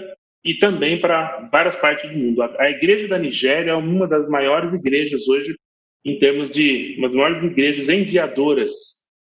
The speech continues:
é, de missionários, né? Bom, o segundo ponto que o Fudino coloca aí, ele diz que a alta densidade, essa, esse agrupamento de pessoas,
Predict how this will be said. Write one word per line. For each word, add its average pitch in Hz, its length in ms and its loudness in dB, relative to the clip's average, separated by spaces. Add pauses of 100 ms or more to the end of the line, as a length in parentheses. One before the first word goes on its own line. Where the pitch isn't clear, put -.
(300)
é, 120 260 4
de 127 140 0
missionários, 131 840 0 (140)
né? 135 100 -10 (1300)
Bom, 202 160 6
o - 40 0
segundo 254 360 2
ponto 196 460 0 (320)
que 170 120 0
o 160 180 2
Fudino 139 440 -2
coloca 123 400 2
aí, 196 420 -2 (300)
ele 165 200 2
diz 202 440 0
que 190 360 2
a 151 140 2
alta 233 420 2
densidade, 180 1120 0 (320)
essa, - 580 -2 (300)
esse - 100 0
agrupamento 151 760 0
de - 80 -6
pessoas, 143 840 0